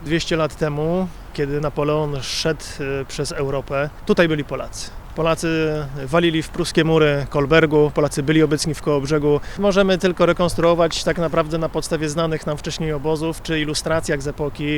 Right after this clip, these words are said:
takie ilustracje, e, niemieckie, pruskie i francuskie, do których mamy dostęp początku dziewiętnastego wieku. Oczywiście obóz w kształcie prostokąta, e, mogła być palisada, mogły być wały, mógł być rów forteczny.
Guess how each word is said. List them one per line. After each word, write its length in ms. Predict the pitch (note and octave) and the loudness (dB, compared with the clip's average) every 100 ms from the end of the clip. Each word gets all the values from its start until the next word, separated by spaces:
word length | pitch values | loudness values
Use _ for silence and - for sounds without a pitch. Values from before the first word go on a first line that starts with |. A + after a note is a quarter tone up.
| D3 C#3+ | 0 -2
takie 160 | D3 | -4
ilustracje, 680 | C#3 C3+ - D3 - C#3+ C#3 - - | -4 -4 -4 -4 -2 -2 -4 -6 -2
e, 140 | D3 | -2
niemieckie, 840 | D3+ E3 D#3 D#3 D#3+ E3 - D#3 | 0 0 0 2 2 2 2 0
pruskie 380 | - D#3+ D#3 - | 2 0 0 0
i 40 | D3 | -2
francuskie, 560 | D#3 D3 E3+ D3 D#3+ | -2 -2 -4 -2 -2
do 80 | D3 | -2
których 260 | D#3+ D3 E3+ | -2 -2 0
mamy 200 | D3+ C#3+ | 0 0
dostęp 460 | D3+ - D#3 C#3+ | 0 0 -4 -2
początku 360 | D#3 D#3+ D3 D#3 | -2 -2 -2 -4
dziewiętnastego 640 | D3 D3 D#3 - D3+ C#3+ | -2 -2 -2 -2 -2 -2
wieku. 400 | C#3+ C3+ D3+ D#3 - | -2 -2 -2 -2 -4
Oczywiście 460 | - D#3+ - D#3 D#3 | -6 -4 2 2 4
obóz 440 | D#3 D3+ - - D3 | 2 0 -2 -4 -4
w 60 | - | 0
kształcie 520 | E3 D3+ D#3+ D3 C#3+ | 0 2 2 2 2
prostokąta, 840 | D#3+ - C#3 E3 D#3+ D3+ D3+ C#3+ C#3 - - | 0 -2 -2 0 0 0 0 0 -4 -10 -6
e, 220 | C#3+ C3+ | -2 0
mogła 320 | D3 D3+ D3 C#3 | 0 0 0 -2
być 180 | C#3+ | -4
palisada, 680 | - D#3+ D3 - D#3 D3 C#3 | -2 0 0 2 2 4 0
mogły 240 | C#3 C3+ C#3 | -2 -4 -4
być 200 | C#3 C3+ | -6 -4
wały, 400 | D#3 D#3 D3 C#3 | 2 2 2 -2
mógł 160 | C3+ | -6
być 140 | B2+ C#3+ | -6 -2
rów 180 | E3 - | -2 -2
forteczny. 720 | E3 E3+ D#3+ - D3+ C#3+ | -2 0 -2 -2 -4 -4